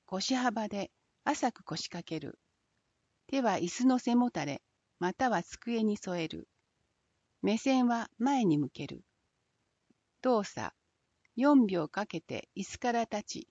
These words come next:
また四秒かけて座る。この動作を繰り返す。毎日十回から二十回を一セッ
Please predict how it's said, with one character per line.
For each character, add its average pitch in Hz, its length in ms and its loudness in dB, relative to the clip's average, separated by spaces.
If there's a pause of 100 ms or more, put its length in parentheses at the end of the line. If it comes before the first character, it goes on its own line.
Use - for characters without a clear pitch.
(400)
ま 180 180 0
た - 340 -2
四 254 320 4
秒 135 220 2
か 208 160 -8
け - 140 -8
て - 140 -12
座 120 320 -6
る。 - 200 -14 (680)
こ 226 140 -2
の 240 140 4
動 247 200 2
作 123 240 -4
を 131 60 -8
繰 - 120 -10
り 190 120 -8
返 165 300 -8
す。 - 240 -20 (800)
毎 247 320 4
日 175 440 0 (400)
十 196 240 -2 (120)
回 254 200 2
か 185 140 -2
ら 165 100 0
二 175 160 2
十 233 200 -2 (120)
回 151 280 -4
を - 160 -8 (380)
一 240 280 -4
セ 285 140 0
ッ - 40 -2